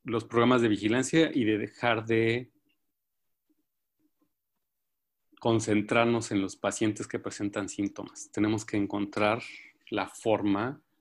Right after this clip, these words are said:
de incluir a toda la población, incluir a todas esas personas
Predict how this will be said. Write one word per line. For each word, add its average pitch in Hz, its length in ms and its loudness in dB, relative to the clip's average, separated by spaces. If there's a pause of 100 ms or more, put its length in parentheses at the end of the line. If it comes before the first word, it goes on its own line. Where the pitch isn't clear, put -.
(140)
de 110 420 2
incluir 110 500 4
a 107 120 -2
toda 110 220 2
la 101 120 -4
población, 98 720 -8
incluir 113 480 2
a 113 120 -4
todas 131 300 0
esas 127 260 -8
personas 117 640 -6